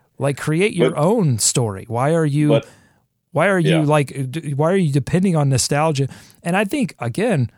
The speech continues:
Speaker 1: I'm gonna say this, this is a larger thing, David. Like, we're, I think, uh, we've, we've grown up now, and especially these guys who are younger than us have grown up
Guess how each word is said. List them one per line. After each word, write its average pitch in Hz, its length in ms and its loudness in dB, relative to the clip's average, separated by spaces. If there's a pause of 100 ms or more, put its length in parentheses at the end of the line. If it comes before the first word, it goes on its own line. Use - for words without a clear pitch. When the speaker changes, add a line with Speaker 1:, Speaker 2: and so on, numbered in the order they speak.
(140)
Speaker 1:
I'm - 100 -8
gonna 220 120 0
say 226 220 2
this, 143 300 0 (200)
this - 220 -2
is 277 60 -4
a 247 60 2
larger 202 420 2
thing, 143 300 2
David. 98 380 -6 (300)
Like, 135 280 -2
we're, 147 320 0
I 143 120 -2
think, 151 360 -2 (140)
uh, 127 340 -2
we've, 139 280 0
we've 127 200 -2
grown 160 240 2
up 170 160 0
now, 135 440 0 (260)
and 123 120 -4
especially 147 440 0
these 151 220 0
guys 117 280 0
who 131 80 -2
are 120 60 0
younger 135 300 0
than 110 120 -2
us 135 340 -2 (260)
have 123 180 -2
grown 135 240 2
up 147 220 0